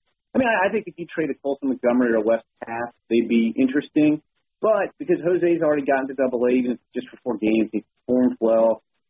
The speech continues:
in Arizona Fall League. He, I mean, I think you could argue he might have more trade value. I mean, that's cool. He might, maybe he's your answer to second. I mean,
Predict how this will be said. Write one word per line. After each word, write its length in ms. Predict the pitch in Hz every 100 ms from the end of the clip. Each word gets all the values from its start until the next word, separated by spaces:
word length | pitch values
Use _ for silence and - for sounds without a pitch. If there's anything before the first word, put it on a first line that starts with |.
| _ 123
in 140 | 131
Arizona 320 | 135 127 117 110 _
Fall 320 | 131 143 117
League. 340 | 101 101 107 - _ _ _ _ _
He, 420 | 160 208 214 202 - _ _ 127
I 40 |
mean, 280 | 135 147 139 143
I 60 |
think 160 | 185 185
you 80 | 190
could 100 | 143
argue 260 | 156 165
he 80 | 160
might 140 | 165
have 80 | 170
more 160 | 175 165
trade 160 | 160 190
value. 200 | 131 110 _ _ -
I 20 |
mean, 120 | 175 190
that's 160 | 208 -
cool. 160 | 220 202
He 60 |
might, 180 | 202 180
maybe 200 | 170 175
he's 200 | 180 196
your 140 | 208 139
answer 240 | 127 131
to 140 | - - 147
second. 260 | - 120 -
I 40 |
mean, 180 | 170